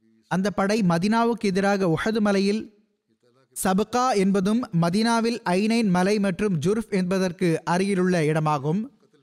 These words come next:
ஜுர்ஃப் என்பது மதினாவிலிருந்து மூன்று மைல்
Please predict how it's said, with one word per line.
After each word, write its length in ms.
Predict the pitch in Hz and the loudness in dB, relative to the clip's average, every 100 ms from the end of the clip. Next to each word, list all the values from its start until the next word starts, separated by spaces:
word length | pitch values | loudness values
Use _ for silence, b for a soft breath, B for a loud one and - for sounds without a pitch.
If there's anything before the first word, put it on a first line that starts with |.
| 143 | -2
ஜுர்ஃப் 280 | 202 269 | 0 -2
என்பது 460 | 226 190 196 180 233 | -2 0 0 0 0
மதினாவிலிருந்து 1000 | 185 170 214 226 220 196 196 190 185 - | 0 0 0 0 2 0 0 2 0 0
மூன்று 400 | 160 196 233 220 | 0 0 0 0
மைல் 300 | 190 202 220 | 0 0 -2